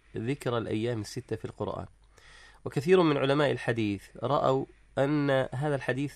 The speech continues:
معلول، قدح فيه أئمة الحديث ورأوه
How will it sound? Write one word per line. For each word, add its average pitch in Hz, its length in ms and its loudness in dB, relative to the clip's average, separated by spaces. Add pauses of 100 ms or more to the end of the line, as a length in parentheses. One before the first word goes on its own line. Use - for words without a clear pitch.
معلول، 127 380 0 (1080)
قدح 135 280 0
فيه 120 320 -2
أئمة 117 340 0
الحديث 110 440 -6
ورأوه 123 800 0